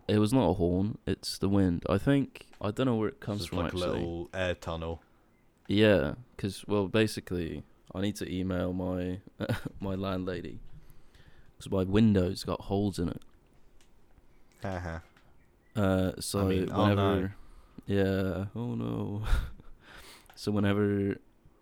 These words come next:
Speaker 1: like, there's, like, high, there's high winds, high winds, it's strong winds, or, like,
Speaker 2: Oh, it's just
Speaker 1: something.
Speaker 2: forcing its way through the gaps.
Speaker 1: Yeah.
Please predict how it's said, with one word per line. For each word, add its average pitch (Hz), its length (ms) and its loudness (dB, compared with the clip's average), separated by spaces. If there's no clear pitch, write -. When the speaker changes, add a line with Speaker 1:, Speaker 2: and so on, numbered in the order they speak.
Speaker 1:
like, 92 440 -4
there's, 98 160 -4
like, 92 300 -4
high, 95 600 0
there's - 200 -8
high 101 260 -2
winds, 95 840 -4
high 98 200 -4
winds, 90 500 -8
it's - 100 -8
strong 101 440 -2
winds, - 400 -10
or, 92 160 -2
like, 85 440 -4
Speaker 2:
Oh, 82 100 -8
it's 78 120 -12
just 80 120 -6
Speaker 1:
something. 90 260 0
Speaker 2:
forcing 69 180 -2
its 76 160 -8
way 82 180 -2
through 85 180 -6
the 82 100 -6
gaps. 82 460 -4
Speaker 1:
Yeah. 90 680 0